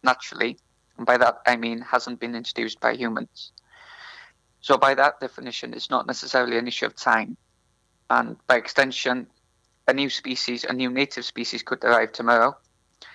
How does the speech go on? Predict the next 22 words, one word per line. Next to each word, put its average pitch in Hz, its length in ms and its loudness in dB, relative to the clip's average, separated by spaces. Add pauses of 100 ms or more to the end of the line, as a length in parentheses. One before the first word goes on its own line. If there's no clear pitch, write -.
(100)
as 127 160 -2
windborne 123 400 2
seed 120 340 -2
from 120 140 -12
the 117 60 -6
continent 120 580 0
perhaps - 460 0 (500)
be 131 100 2
regarded 117 500 2
as 110 140 -6
a 117 80 -2
native, 117 480 -6 (280)
a 131 40 -2
new 151 200 2
native 110 340 -2
species. - 580 -6 (720)
A - 40 0
non-native 139 640 2
species, 123 640 -6
a 123 60 -14
non-native 120 520 0
plant, 131 300 2